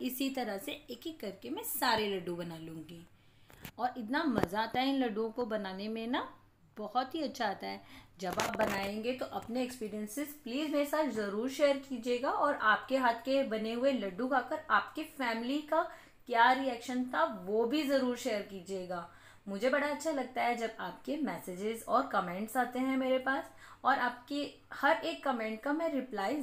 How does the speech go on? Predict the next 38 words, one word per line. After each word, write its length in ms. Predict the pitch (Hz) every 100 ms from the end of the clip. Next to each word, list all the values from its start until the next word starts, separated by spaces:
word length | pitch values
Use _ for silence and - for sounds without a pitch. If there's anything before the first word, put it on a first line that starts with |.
| 208
ज़रूर 380 | 196 185 190 185
करती 420 | 185 170 - 170
हूँ। 220 | 170 175 - _ _ _ _ -
तो 220 | 220 220
मुझे 280 | 214 190 214
तो 180 | 247 262
लग 260 | 247 226
रहा 120 | 240 240
है 100 | 240
अब 160 | - -
तक 140 | 220
आपने 300 | 233 233 240
मेरी 240 | 240 233 247
वीडियो 340 | 214 180 208
को 160 | 214 254
यहाँ 420 | 196 185 180 175
तक 100 | 220
देखा 280 | 220 233 269
है 160 | 285 320
ना, 100 | 330
तो 140 | -
आपको 440 | - 202 175 - 220
भी 100 | 254
इंटरेस्टिंग 640 | 220 196 190 185 240 240
ज़रूर 380 | 185 175 185 220
लगी 340 | 214 185 185
है 180 | 185 170 - - - -
और 160 | 226
आपको 380 | - 208 - 240
ये 140 | 247 214
लड्डू 280 | 185 175 185
भी 120 | 226 -
बहुत 340 | 180 202 208
ही 60 | 220
अच्छे 280 | 214 - 208
लगने 280 | 190 180 190
वाले 280 | 190 185
हैं। 180 | 196 285